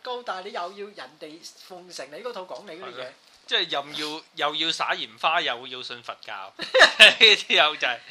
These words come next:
Speaker 1: 呢啲真係正仆街啊，屌你！
Speaker 2: 但係，嗱，你諗下，其實呢，誒，睇下，你睇到，我哋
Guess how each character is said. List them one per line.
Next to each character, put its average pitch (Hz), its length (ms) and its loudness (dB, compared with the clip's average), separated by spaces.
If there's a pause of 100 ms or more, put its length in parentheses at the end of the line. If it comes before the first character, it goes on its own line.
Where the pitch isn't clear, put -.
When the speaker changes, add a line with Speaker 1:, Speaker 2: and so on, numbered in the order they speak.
Speaker 1:
呢 247 60 -12
啲 240 120 -8
真 214 140 -2
係 - 40 -10
正 165 160 -10
仆 165 160 -12
街 - 60 -4
啊， 156 180 0
屌 135 120 -10 (140)
你！ 139 60 -12
Speaker 2:
但 143 240 2
係， 143 120 -6 (280)
嗱， 147 100 -8 (140)
你 165 160 -18
諗 233 80 -16
下， 139 220 -10
其 113 80 -18
實 117 140 -14
呢， 151 380 -8 (1120)
誒， - 0 -
睇 160 120 -6
下， 175 280 -4
你 151 140 -10
睇 147 160 -10
到， 165 80 -10 (420)
我 131 140 -14
哋 127 240 -8